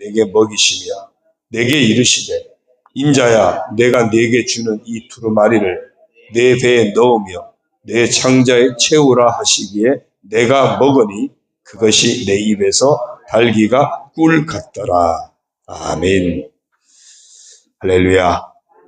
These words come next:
오늘도 주님과 함께 하시는 복된 하루가 되시길 주의 이름으로 축원합니다. 오늘 정체성 선포 성경 읽기는, 아,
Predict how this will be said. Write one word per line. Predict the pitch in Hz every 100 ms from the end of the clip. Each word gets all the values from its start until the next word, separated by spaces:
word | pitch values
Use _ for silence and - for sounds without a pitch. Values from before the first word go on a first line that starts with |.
| _ - - - _ _
오늘도 | - 87
주님과 | 82 90 87 101
함께 | 131 -
하시는 | 90 85 - 87 87 135 - _
복된 | 87 - 90
하루가 | 92 92 87 87
되시길 | 85 - - - - _ _
주의 | - 87
이름으로 | 85 80 82 104 113 -
축원합니다. | - 90 87 82 82 85 82 95 170 - - - - - - - - - _ -
오늘 | 113 117 113
정체성 | - 104 104 104 - 123
선포 | 113 104 -
성경 | - 107 104 101 95
읽기는, | 92 92 - 92 104 - _ _ _ _
아, | -